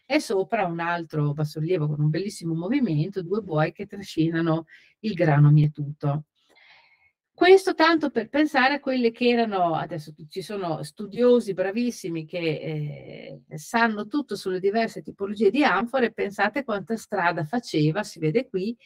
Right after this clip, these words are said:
il vino in anfora attraverso tutto il Mediterraneo. Questa è un'immagine della mostra Nutrire l'impero del duemilaquindici.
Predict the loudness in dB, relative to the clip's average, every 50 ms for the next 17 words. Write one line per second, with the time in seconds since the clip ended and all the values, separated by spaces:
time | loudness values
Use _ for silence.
0 | -20 _ _ _ _ _ 6 6 8 8 6 6 4 4 4 2 0 0 2 2
1 | 2 0 0 -2 -4 -2 0 2 2 2 2 0 -2 -8 -8 -8 -6 -4 -2 -2
2 | -2 -2 -4 -6 -10 -12 -12 -10 -10 -12 -10 -8 -6 -2 0 0 0 0 -2 -4
3 | -6 -6 -4 -2 0 0 0 0 0 -2 -4 -8 -14 -18 -14 -12 -10 -8 -8 -6
4 | -2 -2 -2 -2 -2 -4 -4 -4 -4 -2 -2 -2 -4 -4 -4 -4 -6 -6 -8 -10
5 | -8 -8 -6 -4 -4 -6 -6 -6 -4 -4 -2 -2 0 0 0 2 0 0 -2 -4
6 | -4 -2 0 0 0 0 0 -2 -2 -2 -2 -2 -4 -4 -4 -4 -4 -4 -6 -8
7 | _ -14 -14 -14 -14 -16 -18 -20 -20 -20 -20 -20